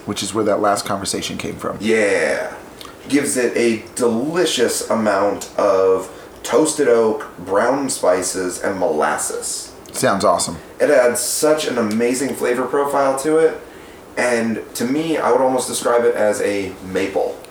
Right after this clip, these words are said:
Speaker 2: kind
Speaker 1: I
Speaker 2: of
Speaker 1: got,
Speaker 2: thing.
Speaker 1: I caught that. It was very, I love the sugariness of it because it's sweet, but not, it's,
Speaker 2: Yeah.
Speaker 1: it's, it's not, so, like, when you taste, like, a refined Jack Daniels, like the,
Speaker 2: Yes.
Speaker 1: the Gentleman's Jack or things like that,
Speaker 2: Mm-hmm.
Speaker 1: you get an almost sweet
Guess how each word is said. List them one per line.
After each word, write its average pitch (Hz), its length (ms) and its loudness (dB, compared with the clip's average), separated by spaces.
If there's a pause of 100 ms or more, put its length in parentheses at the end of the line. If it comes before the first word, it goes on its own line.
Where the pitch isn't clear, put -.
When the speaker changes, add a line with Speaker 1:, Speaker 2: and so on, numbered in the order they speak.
(220)
Speaker 2:
kind 107 160 2
Speaker 1:
I 131 80 6
Speaker 2:
of 131 100 0
Speaker 1:
got, - 280 2
Speaker 2:
thing. 151 120 4
Speaker 1:
I - 20 -4
caught 196 280 4
that. - 280 2
It 151 80 4
was 165 160 2
very, 240 380 6 (480)
I 165 100 8
love 151 600 6
the 123 60 2
sugariness 117 680 2
of 95 140 2
it 85 100 2
because 123 260 0
it's - 140 0
sweet, 139 400 2
but 127 160 4
not, 110 420 0 (420)
it's, 147 160 4
Speaker 2:
Yeah. 165 120 2
Speaker 1:
it's, - 240 2
it's 160 200 2
not, 170 320 2 (540)
so, 190 260 4
like, 175 240 6 (240)
when 156 180 4
you 156 100 4
taste, 180 380 2
like, 143 140 4
a 131 40 2
refined 120 640 2
Jack 117 260 4
Daniels, 120 520 0
like 120 200 4
the, 127 60 6
Speaker 2:
Yes. 113 140 2
Speaker 1:
the 113 100 4
Gentleman's 120 720 2
Jack 117 380 6
or 113 60 2
things 123 220 2
like 120 160 4
that, 120 280 6
Speaker 2:
Mm-hmm. 160 240 -4
Speaker 1:
you 160 60 2
get 220 120 8
an 190 60 8
almost 151 400 6
sweet 170 400 -2